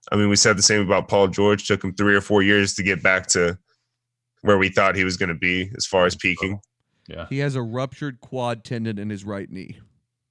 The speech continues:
Speaker 3: So it's the actual tendon
Speaker 1: Mm.
Speaker 3: connected to his quad.
Speaker 2: Oh, really? Okay. Okay.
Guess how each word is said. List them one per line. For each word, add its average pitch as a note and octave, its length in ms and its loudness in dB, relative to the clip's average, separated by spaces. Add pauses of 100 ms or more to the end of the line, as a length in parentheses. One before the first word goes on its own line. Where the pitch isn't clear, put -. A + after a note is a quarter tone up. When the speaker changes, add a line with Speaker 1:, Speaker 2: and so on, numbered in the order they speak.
(1120)
Speaker 3:
So - 120 -6
it's C3 100 -4
the D3+ 100 0
actual A#2 300 -6
tendon A2 320 -6
Speaker 1:
Mm. F2 200 -8 (400)
Speaker 3:
connected A2+ 380 -10
to D#2+ 60 -14
his E2+ 120 -16
quad. - 300 -20 (600)
Speaker 2:
Oh, G2+ 120 0
really? G2 260 0
Okay. F2+ 260 -2 (200)
Okay. D#2+ 240 -10